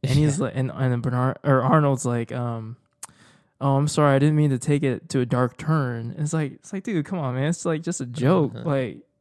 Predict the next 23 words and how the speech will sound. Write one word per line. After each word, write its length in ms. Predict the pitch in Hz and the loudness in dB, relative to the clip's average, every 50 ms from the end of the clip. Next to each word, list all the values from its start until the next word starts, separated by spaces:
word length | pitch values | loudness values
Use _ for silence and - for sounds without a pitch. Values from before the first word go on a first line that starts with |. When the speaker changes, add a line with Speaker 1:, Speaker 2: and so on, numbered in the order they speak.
| _ _ _ _ | _ _ _ _
Speaker 1:
y'all, 220 | - 147 156 170 - - | -6 -4 -4 -6 -6 -6
you 100 | 139 151 | -8 -4
think 200 | 156 190 214 202 | -2 -2 -2 0
your 100 | 165 143 | 0 2
life 220 | 135 143 156 165 143 | 2 2 2 2 0
is 120 | 135 123 | 0 0
that 160 | 127 127 139 139 | 0 0 0 0
bad? 340 | 131 135 135 147 170 180 185 _ _ _ _ _ _ _ _ _ _ _ _ _ _ _ _ _ _ _ _ _ - - - | -2 -2 0 0 -2 -4 -4 _ _ _ _ _ _ _ _ _ _ _ _ _ _ _ _ _ _ _ _ _ -20 -10 -4
Anyways. 480 | 151 135 127 123 110 147 - - - - | -2 -2 0 0 -2 -4 -6 -8 -10 -14
Speaker 2:
<laughs> 60 | 110 98 - _ - 92 101 - _ _ _ _ _ _ _ _ _ _ _ _ _ _ - | -16 -16 -16 _ -20 -20 -20 -20 _ _ _ _ _ _ _ _ _ _ _ _ _ _ 0
Speaker 1:
Um, 680 | 143 135 135 131 127 127 123 120 117 113 113 110 - - _ _ _ _ - | 0 2 2 2 2 0 0 0 -2 -2 -4 -4 -8 -12 _ _ _ _ -2
and 340 | 165 156 151 147 113 95 143 | 0 2 2 2 0 -2 -2
what 80 | 170 | -2
did 100 | 180 190 202 | -2 -2 -2
you 60 | 196 | -2
think 180 | 180 185 180 170 | -2 0 0 0
about 260 | 156 151 147 139 - | 2 2 2 2 2
the 260 | 131 127 120 120 113 | 2 4 4 2 0
Facebook 680 | - - - - 139 143 139 - - - 135 131 123 123 | -2 -4 -2 0 2 2 2 0 0 0 2 2 0 0
slash 440 | - - 131 123 123 120 120 - | -2 -2 -2 0 0 -2 -4 -6
Google 280 | - 131 131 - 135 127 | -10 -8 -4 -4 -4 -4
stalking 640 | - - 120 117 120 - - 117 113 113 117 117 139 | -4 -4 -4 -4 -4 -4 -4 -4 -4 -4 -6 -6 -8
stuff 720 | - - - - - 120 117 113 120 - - - - - | -10 -12 -10 -6 -4 -2 -2 -4 -4 -8 -12 -18 -20 -20